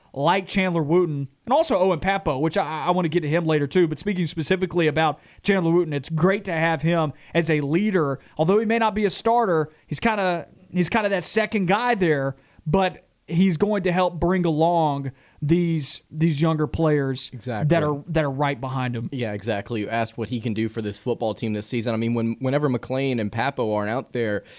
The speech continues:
Speaker 2: he's gonna be out there. And if there are some new guys out there, or even when McClain and Pappoe are out there, he's going to be that leader. And that's what I would expect from him this season, is to be, go out there and be that leader.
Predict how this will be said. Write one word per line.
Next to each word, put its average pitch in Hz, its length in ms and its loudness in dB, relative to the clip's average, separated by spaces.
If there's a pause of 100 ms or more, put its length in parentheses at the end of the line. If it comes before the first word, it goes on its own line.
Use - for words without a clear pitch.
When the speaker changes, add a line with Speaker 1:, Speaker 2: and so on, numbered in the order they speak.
(100)
Speaker 2:
he's 180 240 -4
gonna 143 180 2
be 117 220 0
out 113 240 -2
there. 120 280 -2
And 120 140 -4
if 120 140 -6
there 135 120 0
are 127 80 0
some 120 220 -2
new 135 140 0
guys 123 260 -2
out 123 240 -2
there, 123 180 0
or 147 200 -2
even 208 300 0
when 185 240 0
McClain 165 500 -2
and 139 80 -2
Pappoe 151 240 0
are 131 120 2
out 143 260 0
there, 120 200 0 (220)
he's 180 200 0
going 180 220 2
to 156 60 0
be 147 160 0
that 117 240 0
leader. 104 440 -6
And 123 200 -2
that's 135 260 0
what 139 140 0
I 131 80 2
would 127 100 0
expect 117 380 -4
from 113 180 -4
him 113 80 -2
this 110 120 -6
season, 110 340 -4
is 104 100 -6
to 127 80 -2
be, 131 240 -4
go 139 300 -2
out 135 180 0
there 127 240 0
and 117 180 -4
be 123 220 -4
that 117 300 -2
leader. 117 380 -2